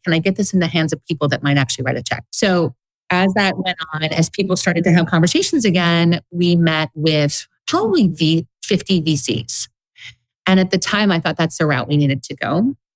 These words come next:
We had raised quite a bit of money for my last brand, Be Me, through angels.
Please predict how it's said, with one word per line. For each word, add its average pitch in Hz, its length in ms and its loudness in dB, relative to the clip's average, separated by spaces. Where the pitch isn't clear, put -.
We 180 320 4
had 202 260 2
raised 180 280 2
quite 185 120 0
a 160 40 0
bit 160 100 2
of 156 80 2
money 151 240 2
for - 120 -6
my 143 80 4
last 143 300 0
brand, 139 180 2
Be 143 120 4
Me, 139 160 2
through - 220 -2
angels. 120 580 -2